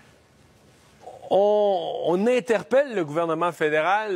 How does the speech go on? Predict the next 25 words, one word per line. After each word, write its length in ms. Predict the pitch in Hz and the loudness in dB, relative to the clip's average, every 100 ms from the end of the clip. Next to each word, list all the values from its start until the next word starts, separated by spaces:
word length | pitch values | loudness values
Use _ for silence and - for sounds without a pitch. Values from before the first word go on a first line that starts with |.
| 160 | -2
Le 120 | 156 | -2
premier 240 | 147 165 160 | -2 -2 -2
ministre, 300 | 165 175 151 | -2 -2 -4
M. 200 | 135 156 | -2 0
Legault, 280 | 147 160 170 | 0 0 0
l'a 120 | 143 | 0
fait 240 | - 151 | -2 -4
jeudi 540 | 117 110 160 160 135 165 | -6 -2 0 0 -2 -2
matin 340 | 147 165 151 | -2 0 -2
passé 420 | 131 131 123 185 | 0 -2 0 -2
en 120 | 160 | 0
demandant 300 | 135 135 131 | 0 -2 0
à 80 | 156 | -2
Justin 340 | 123 117 135 127 | -4 -4 -4 -2
Trudeau, « 400 | 123 123 156 151 | -2 0 0 -2
Ça 260 | - 220 | -2 -2
prendrait 380 | - 170 151 170 | -2 -2 0 -2
une 60 | 156 | 0
loi 160 | 147 | -2
spéciale, 480 | - 131 - 170 185 | -2 -4 0 0 0
il 40 | 147 | -4
faut 120 | 139 | -6
le 60 | |
faire 200 | 123 180 | -2 -2
d'urgence. » 460 | 147 127 131 208 | -2 -4 -2 -2